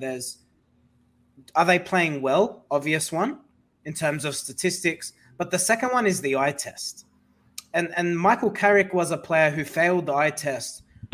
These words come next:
for a majority of his Manchester United career. But to anyone who was a football purist looked at him and said, "Nah, actually, I see one hundred percent what he adds to this team." Jadon Sancho,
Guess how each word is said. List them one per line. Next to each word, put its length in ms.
for 320
a 40
majority 460
of 60
his 140
Manchester 480
United 320
career. 420
But 300
to 80
anyone 380
who 120
was 160
a 60
football 380
purist 440
looked 240
at 60
him 160
and 100
said, 220
"Nah, 240
actually, 300
I 180
see 180
one 160
hundred 220
percent 240
what 100
he 60
adds 200
to 120
this 160
team." 240
Jadon 380
Sancho, 560